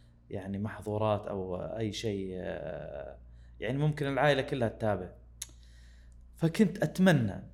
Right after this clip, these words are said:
أني أشارك بمثل هالبرامج هذه، وما كنت متوقع أني أبى أشارك. يعني مع الأيام جاء ب-، بعده بيت العطار، بعده زد رصيدك، وما أدري في شيء قبله ولا لا.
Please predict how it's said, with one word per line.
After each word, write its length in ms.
أني 420
أشارك 380
بمثل 360
هالبرامج 600
هذه، 160
وما 180
كنت 240
متوقع 320
أني 180
أبى 100
أشارك. 400
يعني 360
مع 180
الأيام 420
جاء 200
ب-، 420
بعده 300
بيت 200
العطار، 880
بعده 560
زد 240
رصيدك، 540
وما 180
أدري 160
في 140
شيء 280
قبله 180
ولا 200
لا. 300